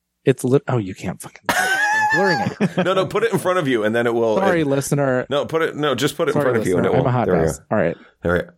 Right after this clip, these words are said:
Speaker 1: This is the poster.
Speaker 2: Oh,
Speaker 1: That's me at
Speaker 2: gorgeous.
Speaker 1: tw-, that's me at twenty-two, three.
Speaker 2: Look at you.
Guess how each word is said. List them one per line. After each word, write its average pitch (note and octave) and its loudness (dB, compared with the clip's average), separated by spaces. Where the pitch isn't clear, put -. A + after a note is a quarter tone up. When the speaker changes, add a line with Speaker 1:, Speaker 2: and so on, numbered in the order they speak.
Speaker 1:
This B2+ -2
is B2+ 0
the - -2
poster. - -2
Speaker 2:
Oh, G#3+ 2
Speaker 1:
That's - -
me - -
at G#3 -2
Speaker 2:
gorgeous. C3 2
Speaker 1:
tw-, C#3+ -2
that's C#3 0
me D3 2
at C#3 -2
twenty-two, C#3+ 0
three. - 0
Speaker 2:
Look - -2
at C#4 -4
you. G#2 0